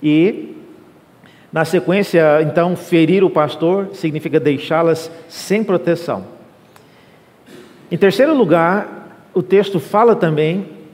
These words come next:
de um remanescente. Ah, vocês viram aí, no versículo nove, especialmente, fala que essa terça parte, ah, será colocada para passar pelo fogo.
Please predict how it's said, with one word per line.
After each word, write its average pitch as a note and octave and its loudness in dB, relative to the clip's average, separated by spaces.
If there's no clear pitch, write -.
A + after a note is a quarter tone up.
de D#3+ -4
um G#3+ 0
remanescente. G#3 0
Ah, C#3+ -6
vocês C#3 -8
viram G3+ 2
aí, F#3+ 0
no D3+ -4
versículo D3+ 0
nove, D3+ -2
especialmente, D3+ -4
fala F3+ 2
que F3 -2
essa F3 2
terça B3+ 0
parte, C3+ -2
ah, D3 0
será F3 2
colocada E3 0
para E3 0
passar F#3+ -4
pelo A#3+ 0
fogo. A2+ -4